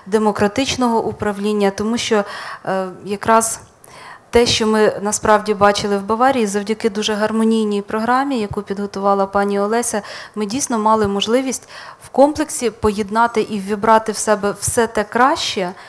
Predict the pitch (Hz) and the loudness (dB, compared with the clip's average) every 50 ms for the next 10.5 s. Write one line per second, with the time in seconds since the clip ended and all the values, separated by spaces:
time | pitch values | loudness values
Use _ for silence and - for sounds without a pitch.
0 | - - _ _ - 240 240 240 - 262 285 330 320 - 254 208 190 190 - - | -20 -20 _ _ 2 2 2 2 0 0 0 0 -2 0 -2 -2 -2 -2 -6 -12
1 | - - _ - - - 269 269 269 262 - - 240 240 240 240 240 240 240 226 | -20 -18 _ -6 -2 0 0 -2 -2 -4 -4 -2 0 0 0 0 0 -2 -2 -2
2 | 202 226 220 208 214 208 190 185 180 175 175 170 165 180 - - - - - - | -2 -4 -2 2 2 2 2 2 0 -4 -6 -8 -8 -10 -14 -20 -20 -20 -20 -20
3 | - - _ _ - 208 269 269 - - 277 277 294 302 302 - - 294 285 285 | -20 -20 _ _ -8 -6 -6 -6 -6 -4 -2 0 0 0 -2 -2 -2 -2 -2 -2
4 | 285 - 262 269 262 262 254 254 240 220 - - 214 208 208 208 208 - 214 214 | -2 0 2 4 4 4 2 -2 -4 -4 -4 -4 -2 -2 -2 -4 -4 2 4 4
5 | 240 269 277 277 269 254 226 - 196 214 208 208 208 202 202 220 208 202 240 269 | 4 4 2 2 2 2 2 2 2 2 2 2 0 2 0 -2 0 2 2 2
6 | 262 262 269 240 - 220 220 208 - - - 208 202 196 196 196 196 - - - | 4 4 2 2 2 0 -4 -4 -6 -4 -2 0 0 0 0 -2 -4 -10 -6 0
7 | 208 220 254 277 277 277 269 262 - - - - - 220 208 - 226 220 226 226 | 2 2 2 2 0 -4 -4 -4 -6 -14 -14 -10 -8 -6 0 2 4 4 4 2
8 | - - 226 214 240 262 277 269 254 226 - 196 214 - - 214 202 - - 214 | 0 -2 2 4 4 4 4 2 0 -2 -2 -4 -6 -6 -6 -8 -8 -4 -2 0
9 | 214 208 208 220 220 202 214 220 254 262 - - 262 247 247 233 - 208 - - | 0 0 0 -2 -4 0 0 0 0 0 -2 -6 -2 0 2 2 2 0 -2 -4
10 | 240 233 - - - 220 208 190 185 151 | -4 -4 -4 0 2 6 6 6 6 4